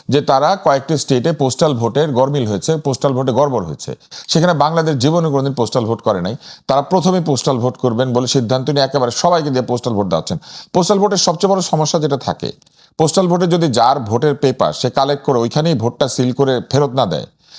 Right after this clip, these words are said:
তাহলে সেইটা নিয়ে বাসায় গেলে সেইটা কাউকে দিয়ে দিতে পারে। আমেরিকাতে এটা হয়েছে, অন্যান্য জায়গায় তো পোস্টাল ভোট হলে হ-, এটা হয়। ধরেন রুহিন হোসেন প্রিন্স ইলেকশন করছে,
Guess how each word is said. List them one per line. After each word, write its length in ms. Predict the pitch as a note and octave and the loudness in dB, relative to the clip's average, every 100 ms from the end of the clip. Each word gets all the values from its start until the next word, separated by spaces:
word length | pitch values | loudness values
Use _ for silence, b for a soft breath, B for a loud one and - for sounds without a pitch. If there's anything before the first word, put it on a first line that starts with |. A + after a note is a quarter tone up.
| B | B
তাহলে 180 | B2+ C#3 | 0 2
সেইটা 280 | E3 D3 D3+ | 2 2 2
নিয়ে 140 | D3+ | 2
বাসায় 340 | A2+ A2+ D3 | 2 0 -2
গেলে 260 | B2+ F#2+ F2+ b b | 0 -2 -2 b b
সেইটা 240 | - D#3 E3 | -2 0 2
কাউকে 340 | C3+ A#2 B2+ | 2 0 0
দিয়ে 160 | B2 C#3 | 0 2
দিতে 200 | C3 G#2 | 2 0
পারে। 240 | D#2+ C#2 - | -2 -6 -4
আমেরিকাতে 440 | G#2+ C3+ C#3 D3 | -2 0 -2 -2
এটা 120 | C#3+ | -2
হয়েছে, 380 | B2+ B2 - C2 | -2 -2 -4 -8
অন্যান্য 360 | - G#2+ C3+ C#3+ | -4 -4 -2 0
জায়গায় 220 | C#3+ C#3+ | 0 0
তো 60 | C3 | -2
পোস্টাল 320 | A#2+ A#2+ C#3 | -4 -2 -2
ভোট 160 | B2+ C3 | -2 -2
হলে 140 | B2 | -2
হ-, 120 | F#2+ - | -2 -4
এটা 160 | G#2+ G#2 | -2 0
হয়। 180 | F2+ C#2+ B B - | 0 -4 B B -2
ধরেন 320 | C#3 D#3 B2+ | 0 0 -4
রুহিন 260 | A#2 C#3 D#3 | -2 0 2
হোসেন 240 | D3+ D#3+ | 0 0
প্রিন্স 340 | C3 D3+ D3+ D3 | 0 0 0 0
ইলেকশন 340 | B2 A#2 C#3+ | 0 0 -2
করছে, 340 | C3+ C#3 - | 0 -2 -2